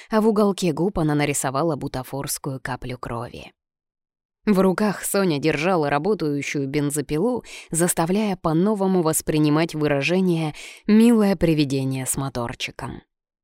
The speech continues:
Мы с пацанами дружно притворились статуями, пытаясь привыкнуть к яркому свету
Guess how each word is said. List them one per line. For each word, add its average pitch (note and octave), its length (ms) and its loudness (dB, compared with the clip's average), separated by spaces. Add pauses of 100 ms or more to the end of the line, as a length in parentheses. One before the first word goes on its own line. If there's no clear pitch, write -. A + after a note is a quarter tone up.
(680)
Мы F#3+ 200 6
с - 100 0
пацанами D#3+ 540 2
дружно E3 440 2
притворились C#3+ 640 0
статуями, D3 640 0
пытаясь E3 420 0
привыкнуть D#3 640 -2
к - 60 -8
яркому D#3 440 -2
свету F3+ 500 -4